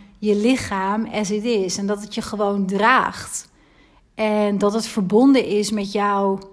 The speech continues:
innerlijk weten, met jouw hoofd, met jouw emoties. Dat het gewoon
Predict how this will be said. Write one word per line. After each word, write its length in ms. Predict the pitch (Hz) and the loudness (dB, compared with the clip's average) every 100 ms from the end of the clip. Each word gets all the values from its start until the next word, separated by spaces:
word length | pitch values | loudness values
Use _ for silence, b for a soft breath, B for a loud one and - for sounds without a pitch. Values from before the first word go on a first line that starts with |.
| _ _ | _ _
innerlijk 420 | - 226 208 196 | -2 0 0 -2
weten, 600 | 196 214 247 269 196 185 | -2 0 0 0 -2 -4
met 180 | 190 196 | -4 -4
jouw 200 | 208 202 | -4 -2
hoofd, 640 | 190 185 233 240 196 - - | 0 2 4 4 0 -6 -8
met 180 | 196 | -6
jouw 140 | 196 202 | -2 -2
emoties. 840 | - 202 202 254 - 185 170 170 | -2 -4 -2 -2 -4 -6 -8 -6
Dat 140 | 202 | -6
het 120 | 196 196 | -6 -8
gewoon 600 | - 208 208 208 208 | -4 0 0 0 -2